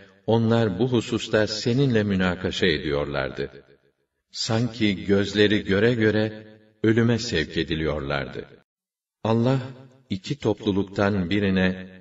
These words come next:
sizi galip kılacağını vaat ettiğinde, siz silahsız olan topluluğun, kervanın sizin olmasını arzu ediyordunuz.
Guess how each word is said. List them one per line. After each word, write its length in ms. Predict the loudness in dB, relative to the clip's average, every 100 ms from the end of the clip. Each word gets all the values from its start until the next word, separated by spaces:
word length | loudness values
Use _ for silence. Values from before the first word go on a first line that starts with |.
| _
sizi 480 | -10 -6 -2 -2 0
galip 460 | 2 2 2 0 0
kılacağını 640 | 0 0 0 0 0 -2
vaat 280 | 0 0 2
ettiğinde, 840 | 0 0 -2 0 2 0 -2 -8 -20 -20 _ _ -16
siz 340 | -8 -4 -4
silahsız 680 | -6 -4 0 0 -2 -2 0
olan 360 | 2 2 0 -2
topluluğun, 840 | -2 0 0 2 2 0 -2 -10 -20 -20 _ _
kervanın 600 | 0 2 2 2 0 0 -4 -12 -20 -12
sizin 440 | -6 -2 0 2
olmasını 580 | 2 0 0 -2 -2 -2
arzu 380 | -4 -6 -4 -4
ediyordunuz. 800 | -2 -2 -2 -4 -6 -10 -12